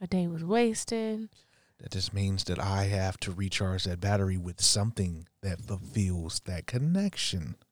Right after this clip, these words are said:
Speaker 1: And your soul will let you know <laughs> what,
Speaker 2: Say that
Speaker 1: what
Speaker 2: again.
Speaker 1: that is. <laughs>
Speaker 2: Your soul, not your logic all the time,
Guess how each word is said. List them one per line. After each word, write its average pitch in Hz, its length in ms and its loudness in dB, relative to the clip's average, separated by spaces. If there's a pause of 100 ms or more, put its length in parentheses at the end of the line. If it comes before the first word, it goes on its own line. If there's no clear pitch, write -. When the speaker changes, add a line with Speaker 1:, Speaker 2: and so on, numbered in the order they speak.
Speaker 1:
And 214 200 2
your 202 160 -2
soul 196 580 0
will 185 220 -10
let 180 380 -2
you 175 60 -4
know 170 400 0 (380)
<laughs> - 360 -20
what, 202 260 10 (160)
Speaker 2:
Say - 140 12
that 147 180 12
Speaker 1:
what - 100 12
Speaker 2:
again. 147 240 12
Speaker 1:
that 196 160 6
is. 202 500 6
<laughs> - 40 -2
Speaker 2:
Your 120 180 10
soul, 156 380 12
not 120 480 12
your 175 180 12
logic 175 640 8 (140)
all 113 220 8
the 98 120 2
time, 98 340 4